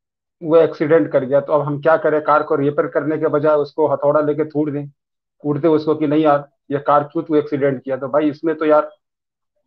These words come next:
लॉजिक बनता ही नहीं है। सेम यही लॉजिक अल्लाह पे भी अगर फिट करेंगे कि अल्लाह ने हमें तख्लीक की,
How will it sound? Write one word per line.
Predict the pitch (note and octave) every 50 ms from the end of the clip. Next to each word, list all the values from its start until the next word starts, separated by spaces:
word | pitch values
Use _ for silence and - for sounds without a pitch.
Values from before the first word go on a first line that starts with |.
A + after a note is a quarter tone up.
| _ -
लॉजिक | C#3 D3+ D3+ C#3+ E3 D3+ B2+
बनता | C3+ D3+ D3+ D3 E3+
ही | E3 F3 E3+
नहीं | D#3 D3 C#3+ C#3+
है। | D3+ D3+ - _ _ _
सेम | _ D3+ D#3+ E3 D#3 D#3 D3 C#3+ - _
यही | D3+ C3 D3+ D#3 D#3+
लॉजिक | D#3 D3+ D3+ D3 E3 D#3+ F3+
अल्लाह | D3 C#3+ D#3 D#3
पे | D#3 E3+ D#3+
भी | D3+ E3
अगर | D3 D#3+ C#3
फिट | - - D#3 -
करेंगे | - D#3 C#3 C#3 C#3+ D3+
कि | C#3 D#3+
अल्लाह | C#3+ C3+ C#3 D3 D#3
ने | D3+ D#3+ E3 D#3+ - _ _ _ _ _ _ _ _ _ _ _ _ _ _ _ _ _ _ - -
हमें | D#3+ D#3+ F3 F3 F3+
तख्लीक | F3+ D#3+ - E3 E3+ F#3 F3+ F3+
की, | F3+ E3 E3 F3 F3 -